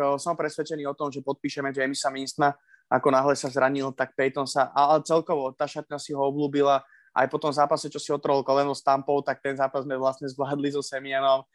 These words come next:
a tancoval tam v šatni na jednej nohe. Proste ten tým ho miluje, tí hráči ho majú radi. Ukázal sa ako veľký srdciar, ako keby dospel trošku aj mentálne, aj keď sa vyjadroval s takou pokorou, nebol za takého trtka, jak bol v Tampe. No,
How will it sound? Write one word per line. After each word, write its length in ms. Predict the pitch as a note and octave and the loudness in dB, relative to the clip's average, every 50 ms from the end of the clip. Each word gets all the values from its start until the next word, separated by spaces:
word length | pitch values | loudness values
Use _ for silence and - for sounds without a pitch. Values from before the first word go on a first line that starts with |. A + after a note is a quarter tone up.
| _ _ | _ _
a 100 | - - A#2+ | -2 0 4
tancoval 480 | - C3+ C#3 C#3 - D3 C3+ C3+ C3+ C3+ | 4 4 4 4 2 2 4 4 4 4
tam 160 | - C#3+ C3+ C3 | 2 -2 -4 -4
v 80 | - | -4
šatni 280 | - C3 B2+ - C#3+ C3 | -4 -4 -4 -4 -6 -2
na 160 | B2+ B2+ B2+ | 0 0 0
jednej 200 | C3 C#3 C3+ C3+ | 0 -2 -4 -4
nohe. 280 | C3 B2+ B2 C3+ C3 C3 _ _ _ _ _ _ | -4 -4 -2 -2 -2 -2 _ _ _ _ _ _
Proste 320 | - - C3 B2+ - C#3+ - | -4 -2 -2 -2 -2 0 2
ten 160 | D3 C#3+ C3+ | 2 2 4
tým 160 | - D3 D3 | 2 2 4
ho 80 | D3+ D3+ | 4 2
miluje, 320 | C#3+ C#3+ D3 D3 D3 C#3+ C#3 - | 2 4 4 6 4 4 4 2
tí 80 | C#3+ | 0
hráči 320 | C#3 C#3 C#3 C#3 - - D3 | 2 4 2 2 0 -2 -2
ho 80 | C#3 | 0
majú 240 | C#3 C3+ C3+ C3+ C3 | 2 2 2 2 4
radi. 240 | B2+ C3 C3+ C#3 C#3 | 4 2 4 2 -2
Ukázal 320 | C#3+ - E3 D3 D3+ D3+ | 0 0 0 2 2 0
sa 160 | D3 - D#3 | 0 0 -2
ako 320 | D3 - D#3+ C#3+ C#3 C#3+ D3 | -2 -2 -4 -4 -4 -4 -4
veľký 160 | - - D#3 | -4 -8 -12
srdciar, 400 | - D3+ D3 - - D3+ C#3+ C#3+ D3 D3+ | -12 -14 -12 -4 2 2 2 4 2 0
ako 160 | - E3 - | -2 -2 -4
keby 240 | E3+ D#3+ E3+ D#3+ D3 | -2 -2 0 2 4
dospel 400 | D#3 D#3+ D#3 - F3+ D#3 D3+ D3+ | 4 2 4 2 2 2 2 2
trošku 320 | D3 D3 - - - D#3 | -4 -6 -6 -4 -2 -2
aj 80 | C#3+ C#3 | -2 -2
mentálne, 560 | C#3 C#3 C#3+ C#3 - D3 C#3 C3+ C#3 C#3 C3+ | -4 -8 -6 -4 -2 -2 -2 -2 -2 -4 -6
aj 160 | C3 C3 - | -8 -8 -8
keď 80 | D3 - - | -10 -6 -6
sa 80 | C3+ B2+ | -4 0
vyjadroval 480 | C3+ C#3 C3+ C3+ C#3 C#3 C3+ C3+ C3+ | 2 0 2 2 0 0 2 2 0
s 80 | - - | 0 -2
takou 240 | C3+ - D3 C3 - | -6 -4 -4 -4 -4
pokorou, 480 | B2+ B2+ - D3 C#3 C#3 C#3 C#3 C#3 _ _ _ _ _ _ _ - | -4 -4 0 2 2 4 4 2 0 _ _ _ _ _ _ _ -4
nebol 240 | B2+ B2+ C#3 C#3+ C#3+ | -2 0 2 2 2
za 80 | C3 C#3 | 2 2
takého 320 | B2+ C#3+ B2+ - C#3+ B2+ | 0 0 -2 -2 -4 -2
trtka, 400 | - - C#3+ B2+ - - - D#3 | 0 0 0 0 0 -2 0 2
jak 160 | C#3+ C#3 C#3 | 2 2 0
bol 240 | C#3 C#3 C3+ C3 - | -2 -4 -4 -4 -4
v 40 | - | -2
Tampe. 340 | C#3 C3+ C3+ C3 - C#3+ C#3 C#3 C#3 _ _ _ _ _ _ _ - - | -2 -2 -2 -2 0 0 -2 -2 -4 _ _ _ _ _ _ _ -12 -4
No, 120 | C3+ | -2